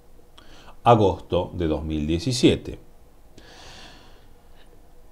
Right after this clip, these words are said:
¿Qué te está diciendo? Tenés el trébol y por un lado tenés el ataúd, os, trigo, escoba y látigo, nube. Vos fíjate, ratones, todas cartas negativas sosteniendo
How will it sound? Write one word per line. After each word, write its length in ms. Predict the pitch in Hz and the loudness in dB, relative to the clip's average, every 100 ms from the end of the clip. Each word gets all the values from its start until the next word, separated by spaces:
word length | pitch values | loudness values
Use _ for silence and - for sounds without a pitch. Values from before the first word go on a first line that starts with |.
| - | 0
¿Qué 120 | 202 | 4
te 80 | 190 | 6
está 180 | 165 175 | 10 12
diciendo? 420 | 160 156 117 92 | 12 10 6 6
Tenés 380 | 113 120 82 - - | 4 4 2 -2 2
el 240 | 139 127 | 6 6
trébol 480 | 127 180 185 185 185 - | 8 10 12 10 8 4
y 120 | 123 | 8
por 200 | 123 123 | 10 10
un 120 | 123 | 10
lado 240 | 117 95 | 10 10
tenés 360 | 90 82 78 - | 6 0 -2 4
el 180 | 139 127 | 8 10
ataúd, 600 | 110 113 123 170 170 170 | 10 10 12 12 10 10
os, 320 | 123 123 - 113 - | 10 10 6 -8 -4
trigo, 680 | - 139 143 131 120 117 117 | 4 10 10 10 10 8 6
escoba 480 | 113 110 - 131 110 | 0 2 6 10 10
y 60 | 101 | 10
látigo, 460 | 120 113 107 95 | 10 8 6 6
nube. 240 | 127 120 110 | 8 8 8
Vos 200 | 180 147 | 8 6
fíjate, 300 | 113 82 90 | 4 4 6
ratones, 500 | 104 107 131 104 104 | 4 6 6 6 6
todas 240 | 196 170 | 6 8
cartas 340 | - - 135 | 8 6 6
negativas 640 | 113 113 117 165 156 156 156 | 6 4 6 8 10 10 6
sosteniendo 800 | - 120 113 127 131 131 - | -2 0 2 2 2 0 -2